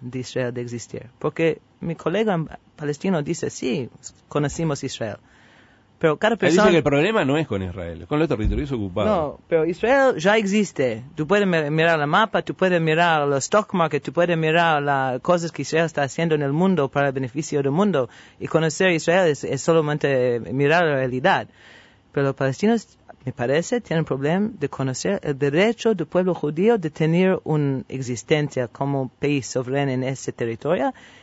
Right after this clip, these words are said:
Speaker 1: Y con eso necesitamos que los palestinos cambien. Porque sin un conocimiento de fondo no podemos llegar a una solución.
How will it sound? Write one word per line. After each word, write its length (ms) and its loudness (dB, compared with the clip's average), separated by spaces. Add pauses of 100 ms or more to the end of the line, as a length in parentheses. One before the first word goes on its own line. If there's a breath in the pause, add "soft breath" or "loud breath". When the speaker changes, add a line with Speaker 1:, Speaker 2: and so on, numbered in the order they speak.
(180 loud breath)
Speaker 1:
Y 180 -4
con 300 -4
eso 260 -2
necesitamos 1300 -4
que 160 -4
los 120 -2
palestinos 640 -4
cambien. 500 -4 (500 loud breath)
Porque 260 -6
sin 300 0
un 100 -2
conocimiento 800 0
de 100 -8
fondo 540 0 (180)
no 120 -4
podemos 420 -2
llegar 220 -6
a 20 -4
una 80 -6
solución. 440 -10